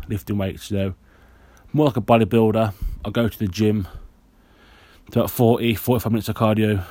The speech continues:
on the cross train and the bike, that sort of thing, some in-, some, uh, interval training, that sort of thing. Then go and do some weights, you know, so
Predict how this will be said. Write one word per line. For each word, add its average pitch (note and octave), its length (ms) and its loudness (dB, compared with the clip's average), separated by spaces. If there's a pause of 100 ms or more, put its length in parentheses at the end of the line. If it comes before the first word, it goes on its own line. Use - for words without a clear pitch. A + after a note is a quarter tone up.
(160)
on G#2+ 100 -6
the G#2 60 -4
cross G#2 240 -4
train G#2 320 -2
and G2+ 80 -2
the G2 60 -4
bike, G2 300 -4
that - 160 -6
sort G2+ 200 -6
of F#2 60 -10
thing, G2+ 160 -4
some G#2 160 -6
in-, G2+ 180 -4
some, G2+ 260 -4
uh, G2+ 220 -2
interval G#2 300 -6
training, G2+ 320 -4
that G2 140 -8
sort - 160 -8
of F#2+ 60 -10
thing. G#2 260 -6 (800)
Then C#3+ 120 2
go C#3+ 120 4
and C3+ 80 2
do B2+ 120 0
some A2+ 220 0
weights, - 460 -4 (540)
you - 80 -14
know, G2+ 140 -4
so G2 360 -4